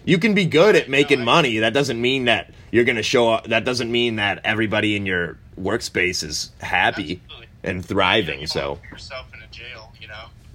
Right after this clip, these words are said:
Speaker 2: trapping your own self in a jail.
Speaker 1: If it's one thing I hate, it's a bad vibe.
Speaker 2: Yeah.
Speaker 1: So I, <laughs> I do, I do work hard to keep the vibe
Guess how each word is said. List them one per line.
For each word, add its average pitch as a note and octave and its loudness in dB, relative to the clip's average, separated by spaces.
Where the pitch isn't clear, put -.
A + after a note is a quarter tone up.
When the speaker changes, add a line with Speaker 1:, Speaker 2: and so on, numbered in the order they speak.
Speaker 2:
trapping - -14
your G#2+ -12
own G#2+ -18
self A2 -18
in G#2+ -16
a G#2+ -14
jail. G#2+ -16
Speaker 1:
If D#3+ 4
it's E3 4
one F3+ 4
thing F#3+ 2
I C#3+ 4
hate, E3 6
it's C3+ -2
a C3+ 0
bad A#2 4
vibe. E2+ 0
Speaker 2:
Yeah. - -8
Speaker 1:
So E3+ 8
I, C#3+ 4
<laughs> E3 4
I C3+ 6
do, C#3+ 4
I B2+ 4
do B2 0
work A#2 0
hard G#2 0
to G2 -2
keep F2 -6
the F2 -2
vibe F2 -2